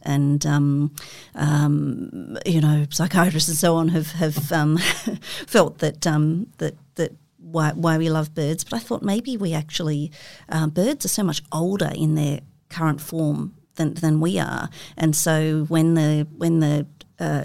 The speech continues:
Chicxulub crater hit the Earth, uh, <laughs> millions of years ago, um, you know, birds were already very much in their sort of,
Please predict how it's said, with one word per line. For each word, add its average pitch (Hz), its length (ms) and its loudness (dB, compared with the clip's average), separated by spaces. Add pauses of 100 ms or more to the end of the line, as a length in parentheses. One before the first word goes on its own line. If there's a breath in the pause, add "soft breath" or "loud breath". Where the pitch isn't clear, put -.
Chicxulub 156 500 -2
crater 170 340 2
hit - 240 -6
the 165 140 0
Earth, 165 540 4
uh, 156 180 2
<laughs> - 20 4
millions 180 420 4
of 170 100 -4
years 180 220 0
ago, 160 420 -4 (340 loud breath)
um, 151 600 0 (160)
you 185 120 2
know, 156 140 2
birds 170 520 4
were 160 100 0 (100)
already 160 380 0
very 160 280 2
much 165 300 0
in 170 120 0
their 151 300 0
sort 160 220 -4
of, 151 180 -2